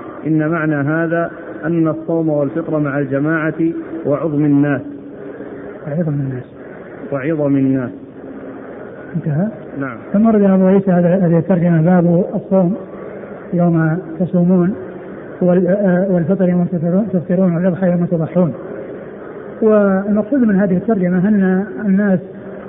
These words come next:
Speaker 2: يعني يصومون جميعا، وأنه لا، لا يشذ أحد عنهم ولا ينفرد عنهم أحد. وقد استدل به بعض أهل العلم على أن من، آه، رأى الهلال ورد شهادته فإنه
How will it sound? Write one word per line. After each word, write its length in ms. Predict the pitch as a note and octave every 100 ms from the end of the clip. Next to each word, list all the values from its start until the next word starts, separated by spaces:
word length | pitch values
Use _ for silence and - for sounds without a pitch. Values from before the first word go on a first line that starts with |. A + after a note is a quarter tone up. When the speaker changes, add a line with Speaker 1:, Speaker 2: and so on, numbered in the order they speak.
| - - -
Speaker 2:
يعني 240 | F#3+ F#3+
يصومون 460 | F#3 F#3 G#3+ B3 F#3
جميعا، 500 | D#3+ F3+ F#3 E3 E3+
وأنه 440 | F3 G3+ G3+ G3 A3
لا، 160 | G3+
لا 180 | A3 A#3+
يشذ 260 | G3 G#3 F#3+
أحد 320 | F3 F#3 F3
عنهم 380 | F3+ F#3 F#3 F#3+ - - - - -
ولا 180 | A3+ A#3
ينفرد 360 | G#3 G3+ G3+
عنهم 320 | F3+ G3 G3
أحد. 220 | F#3+ F#3 E3+ - - - - - - - -
وقد 1200 | G#3 G3 G3 F#3+ F#3 F#3 G3+ - G3+ F3 G3 G3 G#3 A3 - - - -
استدل 560 | G#3+ F#3+ A#3 B3 A3+
به 180 | G3+ F#3
بعض 180 | G3 G3
أهل 200 | F#3 F3
العلم 260 | F3+ G#3 F3+
على 160 | F#3
أن 340 | G3+ G3+ G3 F#3+
من، 460 | F#3+ F#3+ F#3 F#3 - - - - G#3
آه، 560 | F#3+ F#3+ F#3 F#3 G3 G3+
رأى 160 | A3
الهلال 500 | F#3 F3 G3+ G3+ F#3 F#3
ورد 300 | G3 G#3 F#3
شهادته 640 | F#3+ F3 F#3 G3 F#3+ F3 F#3+
فإنه 540 | A3 A#3 A3 G3 A3+